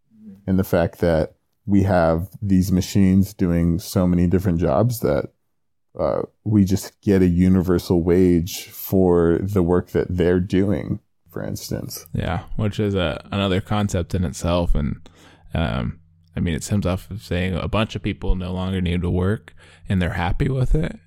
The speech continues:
Speaker 2: And you gotta find out a way, a, a cost of living, and it goes through the whole world. Universal wage comes in. Um, I think with that being said, to kind of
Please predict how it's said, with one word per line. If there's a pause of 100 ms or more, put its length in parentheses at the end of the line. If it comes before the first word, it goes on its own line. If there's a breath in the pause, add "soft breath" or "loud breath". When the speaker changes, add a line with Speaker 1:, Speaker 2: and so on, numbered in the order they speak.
Speaker 2:
And
you
gotta
find
out
a
way,
a,
a
cost
of
living,
and
it
goes
through
the
whole
world. (420 loud breath)
Universal
wage
comes
in. (500 loud breath)
Um, (260)
I
think
with
that
being
said, (320 loud breath)
to
kind
of